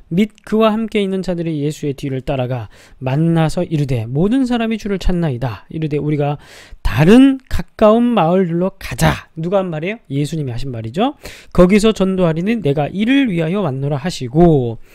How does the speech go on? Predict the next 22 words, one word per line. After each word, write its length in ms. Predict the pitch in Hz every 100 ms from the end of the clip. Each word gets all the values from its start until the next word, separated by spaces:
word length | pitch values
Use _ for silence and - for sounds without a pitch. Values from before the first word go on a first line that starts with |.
| - - - - - -
이에 260 | 208 233 233
온 440 | 165 208 262 285
갈릴리에 640 | 269 190 202 196 196 190 202
다니시며 580 | 170 175 165 - 165 190
그들의 360 | 170 147 135
회당에서 500 | 135 202 208 202 196
전도하시고 560 | 190 196 190 190 175 185
또 160 | 226
귀신들을 760 | 214 196 - 302 294 247 269 339
내쫓으시더라. 800 | 147 - 156 - - - - - _ _
자, 80 | 170
아까 200 | 147 190
말씀드렸듯이 840 | 170 160 180 170 170 156 226 311 330
가버나움, 640 | 143 139 139 120 151 277 302
그리고 240 | 170 151
갈릴리 380 | - 127 135 127
사방, 440 | - 185 196 269 - - -
그리고 200 | 143 170
다른 460 | - - 160 190
마을, 340 | 165 113 110 180
그렇게 240 | 190 175
점점 680 | 160 185 269 311 294 302 302